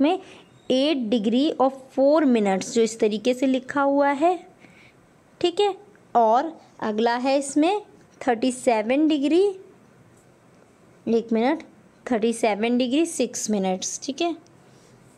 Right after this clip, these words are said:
थर्टी सेवन डिग्री और सिक्स मिनट्स हैं, ठीक है। इस तरीके से इसका पता लगाया गया है, जो इसका दूरी है इक्वेटर लाइन से। "When you see the world map, you will find India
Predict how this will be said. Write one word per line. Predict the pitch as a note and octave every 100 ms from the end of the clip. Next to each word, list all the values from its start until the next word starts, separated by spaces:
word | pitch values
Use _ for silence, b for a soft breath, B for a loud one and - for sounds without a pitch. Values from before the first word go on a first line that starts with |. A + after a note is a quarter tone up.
| _ -
थर्टी | A3+ A#3+ A#3+
सेवन | A#3+ G#3 A#3 A#3+
डिग्री | B3 B3+ E4
और | F4
सिक्स | - C4 B3 -
मिनट्स | A#3 F#3+ F3+ E3+ -
हैं, | G3
ठीक | C#4 D4
है। | F4
इस | - A#3+ -
तरीके | A#3+ A#3 A3+ C#4+
से | C#4+ D4
इसका | C#4+ - D4 F#4 G4+ B B B B3+
पता | B3 G#3+
लगाया | G3+ F#3+ F#3+
गया | G3 G#3 G#3+
है, | A3 D#4+ F#4+
जो | D4 C4+ A#3+
इसका | A3+ - A3+ G#3+ G3+ - - _ _ _ _ _ A3+
दूरी | G#3+ G#3+ G#3 A3+
है | C4 E4 F4+ - - -
इक्वेटर | B3 B3 A3+ A#3 A3+
लाइन | F3 F3 F3+
से। | F#3 F#3 F#3
"When | C4 B3+
you | C4+ D4
see | - C4+
the | E4 B3+
world | G#3 A3
map, | A#3 A3 A#3+
you | D4+ C4
will | B3
find | A3 G3 C4+ D4+
India | A#3+ A3 A3 A#3